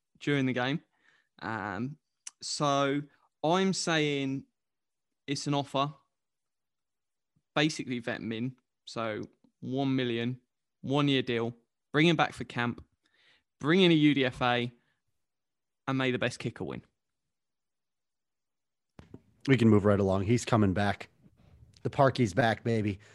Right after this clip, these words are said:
Speaker 2: I don't think he missed, even in a Canadian Football League. Those field goals were so money, these playoff games. He's back, baby. And we actually have a kicker on the futures contract, so there's your <laughs> U D F A.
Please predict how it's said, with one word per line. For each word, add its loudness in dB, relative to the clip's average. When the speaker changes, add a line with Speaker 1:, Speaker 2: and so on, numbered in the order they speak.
Speaker 2:
I 6
don't 8
think 6
he 2
missed, 6
even 8
in 8
a 4
Canadian 2
Football 0
League. 0
Those 6
field 4
goals 4
were -4
so 4
money, 4
these -2
playoff 0
games. 0
He's -2
back, -10
baby. -20
And 6
we 12
actually 8
have 8
a 6
kicker 2
on 6
the 2
futures 0
contract, 0
so -6
there's 0
your 0
<laughs> -10
U 2
D 4
F 2
A. 4